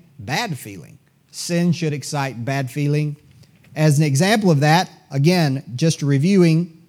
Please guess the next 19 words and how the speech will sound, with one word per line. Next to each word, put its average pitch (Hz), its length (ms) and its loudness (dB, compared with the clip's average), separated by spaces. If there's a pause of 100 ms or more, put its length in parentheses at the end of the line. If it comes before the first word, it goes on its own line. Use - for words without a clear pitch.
(280)
rivers 208 600 4
of 156 220 -2
water, 165 300 2
verse 151 280 -2
one 156 160 -2
thirty-six, 151 580 -2 (360)
"Rivers 196 400 4
of 147 160 2
water 165 340 0
run 156 240 2
down 160 320 0
mine 143 300 -2
eyes 127 640 -2
because 131 420 -4
they 135 120 -4
keep 156 220 -4
not 139 240 -12
thy 131 180 -10
law." 139 400 -6